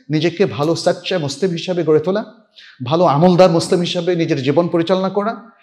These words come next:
এবং নিজেকে এবং নিজের পরিবার পরিজনকে জাহান্নামের আগুন থেকে বাঁচানো। এটা হলো আমাদের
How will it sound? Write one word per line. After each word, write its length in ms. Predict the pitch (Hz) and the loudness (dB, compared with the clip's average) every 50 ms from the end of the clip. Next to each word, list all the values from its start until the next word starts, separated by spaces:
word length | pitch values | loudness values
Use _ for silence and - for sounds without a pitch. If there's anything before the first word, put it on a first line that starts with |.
| _ _ - | _ _ -2
এবং 220 | 202 190 247 262 | -2 0 2 2
নিজেকে 480 | 220 180 147 170 180 185 - 185 170 170 | 2 2 2 0 -2 -2 0 0 0 0
এবং 320 | 165 - - 175 160 196 | -2 -4 -6 -4 -4 -2
নিজের 220 | 202 190 - 180 151 - | -2 0 0 0 0 2
পরিবার 280 | 165 156 156 151 151 147 | 2 2 4 4 2 2
পরিজনকে 440 | 147 151 147 151 170 170 165 165 | 2 0 0 0 0 -2 -2 -2
জাহান্নামের 380 | 143 139 131 143 139 139 135 131 | -2 0 0 0 0 0 0 0
আগুন 200 | 127 120 131 123 | 0 0 -2 -4
থেকে 180 | 120 127 113 113 | -4 -6 -6 -6
বাঁচানো। 380 | 113 104 - - 113 113 113 - _ _ _ - _ _ _ _ _ _ _ - | -8 -8 -10 -12 -18 -18 -20 -20 _ _ _ -20 _ _ _ _ _ _ _ -6
এটা 200 | 160 160 208 180 | -4 -2 0 0
হলো 220 | 151 190 190 196 | 2 2 2 2
আমাদের 800 | 196 196 - 160 175 180 170 180 196 196 190 - - - - | 0 -2 -4 -4 -4 -4 -2 0 -2 -2 -2 -6 -12 -20 -20